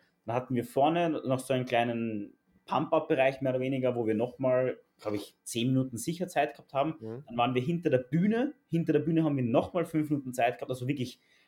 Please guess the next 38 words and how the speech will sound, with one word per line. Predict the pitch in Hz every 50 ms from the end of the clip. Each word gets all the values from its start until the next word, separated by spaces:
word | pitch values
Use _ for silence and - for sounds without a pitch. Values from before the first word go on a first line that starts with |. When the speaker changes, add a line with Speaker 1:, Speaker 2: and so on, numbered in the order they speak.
| _ _
Speaker 1:
mehr | 104 117 131 160 208 226
als | 208 196 190 -
genug. | 175 175 180 202 190 - - -
Immer | - 190 208 202 202
so | 196 - 175 170 156 -
diese | - 151 143 147
kleinen | 147 143 135 139 139
Staffeln, | 131 - - 131 127 - - - 170 143
so, | 147 139
okay, | 131 - - 156 151
jetzt | 139 117 127 151 151 -
kommt | - - 160 151 156
sie | - 151
wieder | 160 160 156
einen | 147
Schritt | 143 - - 143 143 -
näher | 131 135 135 131
zur | 131 - 120 113
Bühne. | 131 160 170 170 185 - - - _ _ _ _ _ _ _ _ _ _
Und | - 139 135 135 139
du | 147
hast | 151 - -
immer | 160 156 143
gewusst, | - 156 156 156 -
okay, | - - 143
jetzt, | 127 120 135 165 156 - - - - - _ _ _ _ _ _ _ _
jetzt | 117 139 135 -
musst | 156 147 151 -
du | 143
noch | 143 - -
härter | 131 117 - -
reinpumpen | 104 113 123 123 - 135 123 107 107 113
und | 110
jetzt | 117 123 123 - - - -
zählt's | 139 135 135 135
Speaker 2:
Ja, | - 101
Speaker 1:
langsam. | 92 92 - - 92 90 87 -
Speaker 2:
ja. | - 117 117